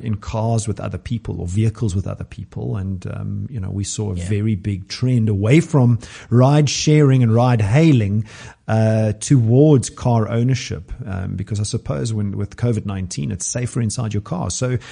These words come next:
Speaker 1: be interesting to see, um, what the shift is once this virus actually goes away.
Speaker 2: Yeah, um, I think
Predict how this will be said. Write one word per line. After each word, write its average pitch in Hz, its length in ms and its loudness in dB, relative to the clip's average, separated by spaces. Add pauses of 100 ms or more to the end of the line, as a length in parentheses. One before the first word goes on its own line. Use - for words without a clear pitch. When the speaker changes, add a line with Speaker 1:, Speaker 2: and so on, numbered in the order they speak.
(180)
Speaker 1:
be 151 100 4
interesting 180 380 2
to 120 120 -2
see, 135 600 -4 (420)
um, 120 560 0 (220)
what 117 320 0
the 135 60 2
shift - 420 -2
is 87 380 -2
once 104 400 -2
this 107 200 -2
virus 110 460 0
actually 117 280 -4
goes 101 260 -2
away. 127 340 -4 (1700)
Speaker 2:
Yeah, 117 340 -2 (140)
um, 113 800 -6
I 123 160 -4
think 156 420 -4